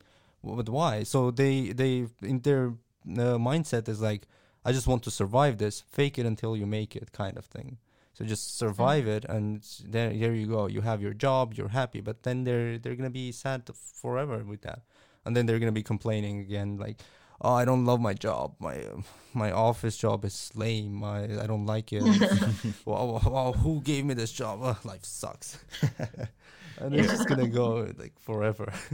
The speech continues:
Speaker 2: Well, you know, um, we had another question, and because time is running out, let's
Speaker 1: Mm-hmm.
Speaker 2: get to it. Um, Ruchi, we're, be-, because we're trying to be practical and at the same time,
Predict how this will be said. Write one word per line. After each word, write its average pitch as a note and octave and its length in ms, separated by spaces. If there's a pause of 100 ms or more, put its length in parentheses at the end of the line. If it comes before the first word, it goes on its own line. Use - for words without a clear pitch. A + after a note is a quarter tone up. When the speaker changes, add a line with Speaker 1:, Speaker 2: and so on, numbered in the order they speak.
(640)
Speaker 2:
Well, C3+ 200
you C3+ 100
know, E3 340
um, B2 600
we A#2+ 180
had E3 200
another C#3+ 300
question, D3 440
and G#2+ 300 (120)
because A#2+ 300
time B2+ 260
is G#2 80
running A2 220
out, B2 180
let's - 380 (120)
Speaker 1:
Mm-hmm. G#2+ 240
Speaker 2:
get G#2 200
to G#2+ 180
it. D#3 60 (440)
Um, A#2 440 (760)
Ruchi, B2+ 440 (800)
we're, F3 340 (300)
be-, C3+ 180 (100)
because D3+ 260
we're E3 140
trying G#3+ 240
to F3+ 60
be C#3+ 380 (440)
practical F3 560
and A#2+ 240
at A#2 140
the A#2+ 80
same C3 260
time, A#2+ 400